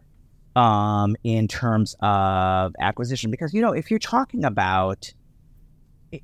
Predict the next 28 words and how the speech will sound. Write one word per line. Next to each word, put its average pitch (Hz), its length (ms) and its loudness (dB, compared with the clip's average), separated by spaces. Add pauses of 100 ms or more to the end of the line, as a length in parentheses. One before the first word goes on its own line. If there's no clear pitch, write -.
i-, 196 180 -2
if 208 160 4
you're 226 100 4
talking 262 380 0
about 120 440 2 (140)
a, 107 280 -2
a 101 480 -2 (420)
global, 135 1080 0 (520)
um, 104 340 0
device 113 520 2
firm, 90 320 -4
and 95 60 -4
I'm 104 100 -2
not, 98 120 -2
I 110 80 -2
won't 107 240 -4
name 82 240 -4
names. 73 240 -12
If 131 80 -12
you're 180 80 2
talking 220 240 0
about - 240 -2
a - 20 -4
global 127 360 0
device 104 340 0
firm 98 200 -2
that 90 100 -4
has 95 260 0